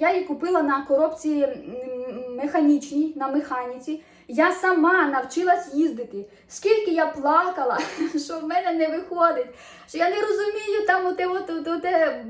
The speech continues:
право-ліво, оцей газ, тормоз, оці переключання.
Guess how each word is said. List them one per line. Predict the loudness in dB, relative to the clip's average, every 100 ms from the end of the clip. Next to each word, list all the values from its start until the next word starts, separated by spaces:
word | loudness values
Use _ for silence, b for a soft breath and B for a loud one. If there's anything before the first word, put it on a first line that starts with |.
| -2
право-ліво, | 0 2 2 0 0 0
оцей | 0 -2 -2 -2
газ, | 0 0 0
тормоз, | 0 2 0
оці | -4 -4
переключання. | -4 -4 -2 -2 -2 -2 0 0